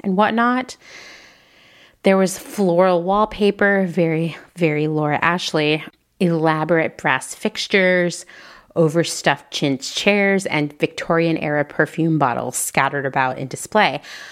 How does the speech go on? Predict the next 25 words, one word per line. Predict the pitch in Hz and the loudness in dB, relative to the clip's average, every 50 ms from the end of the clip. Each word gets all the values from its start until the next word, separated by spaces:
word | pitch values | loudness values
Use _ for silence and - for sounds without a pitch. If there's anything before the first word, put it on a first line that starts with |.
| - - - - - - _ _ _ _ _ _ _ _ _ _ _ _ _ _ _ _ _ _ _ _ _ - | -20 -20 -20 -20 -20 -20 _ _ _ _ _ _ _ _ _ _ _ _ _ _ _ _ _ _ _ _ _ 2
Basically, | 294 330 320 - - 415 403 - 381 | 2 2 4 2 0 0 2 2 2
the | 320 285 | 2 0
store | - - - 202 180 | -2 0 2 2 2
was | 175 180 170 196 | 2 2 2 2
now | 175 160 151 | 2 2 2
a | 147 | 0
place | - - - 143 147 143 - | -2 -2 0 0 0 0 0
that | - - 131 147 160 | -2 -4 -4 -2 0
women | 175 165 160 165 165 165 | 2 4 4 4 4 4
would | 165 160 151 151 143 - - | 2 2 0 -2 -6 -6 -4
want | 156 147 147 - - - | -2 0 0 -2 -2 -4
to | - 151 | -6 -8
hang | 139 - 151 143 143 139 | -4 -2 -2 0 0 0
out, | 131 131 135 151 180 - - | 0 0 0 -2 -2 -4 -2
where | 175 170 165 | 2 2 2
they | 151 160 151 | 2 2 2
would | 151 156 151 - | 2 0 0 -2
feel | - - 160 147 147 | 0 2 2 2 2
comfortable | - - - - - - 143 147 - - 185 185 202 214 233 | -2 -6 -12 -8 -4 -4 -4 -4 -4 -8 -4 -2 0 0 2
and, | - 196 196 | 2 4 4
you | 196 | 4
know, | 196 196 | 4 4
they | 202 208 190 | 2 0 0
might | 170 160 175 185 | 0 0 -2 -4
feel | - - 156 160 175 190 202 190 190 | -4 -4 -4 -2 0 0 -2 -2 -6